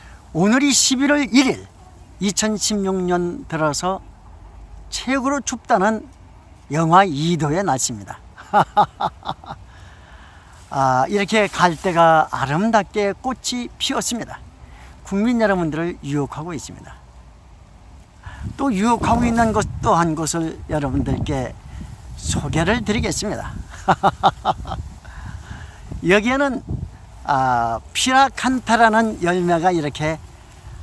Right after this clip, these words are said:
아름답게 익어 갔습니다. <laughs> 얼마나 이 피라칸타, 아, 나무가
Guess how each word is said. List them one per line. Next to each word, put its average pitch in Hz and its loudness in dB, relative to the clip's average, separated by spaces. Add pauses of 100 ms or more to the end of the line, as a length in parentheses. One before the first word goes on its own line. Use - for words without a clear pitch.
아름답게 196 0 (240)
익어 131 -2
갔습니다. - -12 (460)
<laughs> 190 0 (2000)
얼마나 240 4
이 240 -2
피라칸타, 180 2 (560)
아, 110 -2
나무가 143 2